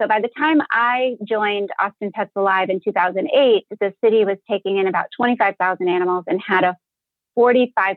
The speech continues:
percent live release rate. So better, it was a better situation, but not, definitely not good. And what we started with, I had just spent nine years spaying and neutering everything I could get my hands on, and not seeing those numbers change in a more dramatic way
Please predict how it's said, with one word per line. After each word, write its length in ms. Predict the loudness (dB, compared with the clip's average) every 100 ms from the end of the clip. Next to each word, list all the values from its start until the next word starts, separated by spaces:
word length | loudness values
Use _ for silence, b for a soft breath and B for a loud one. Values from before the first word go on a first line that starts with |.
| -6
percent 460 | -10 -2 -2 -2
live 240 | -2 -4 -4
release 300 | -6 -6 -6
rate. 240 | -2 -2 -2 _
So 180 | 0 2 2
better, 240 | 2 2
it 120 | 2
was 100 | 0 -2
a 60 |
better 360 | 0 0 0 -2
situation, 560 | -4 -2 0 -2 -2 -4
but 140 | -4
not, 240 | -2 -2 -4 _ _ _ _ -6
definitely 320 | -4 -2 0
not 240 | -2 -2
good. 180 | -6 -6 _ _ _ _ _ -2
And 400 | 2 4 2 0 -8 _ _
what 320 | 0 2 2 0
we 300 | 0 0 0
started 380 | 0 0 0 0
with, 280 | 0 0 -2 _ _
I 160 | -4 -2
had 200 | -2 -2
just 160 | -6 -6
spent 320 | -4 -4 -6 _ -4
nine 280 | -2 -2
years 220 | -2 -2 -4
spaying 300 | -2 -2 0
and 100 | -2
neutering 340 | -2 0 0 0
everything 360 | -2 -2 -2
I 80 | -2
could 160 | -4 -4
get 100 | -2
my 140 | -2 2
hands 180 | 2 4
on, 300 | 2 2 0 -2 0
and 420 | 2 4 2 -2 _ _ _ _ -2
not 340 | 2 4 2 -2 _ 0
seeing 320 | 2 2 2
those 200 | 0 0
numbers 340 | 0 -2 -4 -4
change 340 | 0 0 0
in 100 | 0
a 40 | 0
more 200 | 0 0
dramatic 500 | 0 0 0 -2 -2
way 340 | 0 2